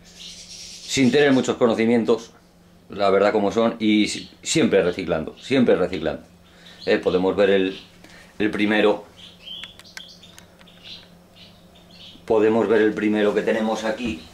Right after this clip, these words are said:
Hace ya años que le tenía hecho este. Hace años que le tenía hecho, eh, con cuerno de toro. Este me le dio un,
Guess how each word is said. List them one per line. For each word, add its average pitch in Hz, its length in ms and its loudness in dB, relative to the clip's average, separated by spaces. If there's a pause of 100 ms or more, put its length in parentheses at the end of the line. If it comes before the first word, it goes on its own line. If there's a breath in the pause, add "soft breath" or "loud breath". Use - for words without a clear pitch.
(120)
Hace - 320 -2
ya 107 460 -2
años 110 320 -2
que 117 80 -6
le 98 80 -2
tenía 98 340 0
hecho 95 180 -6
este. - 200 -10 (580 loud breath)
Hace 98 240 -2
años 101 240 0
que - 80 -4
le 95 80 -2
tenía 104 320 2
hecho, 110 380 -2 (1900)
eh, 107 120 0
con 101 180 -4
cuerno 113 260 0
de 104 80 2
toro. 127 420 0
Este 107 220 -4
me 98 80 -2
le 101 80 0
dio 107 180 2
un, 107 340 0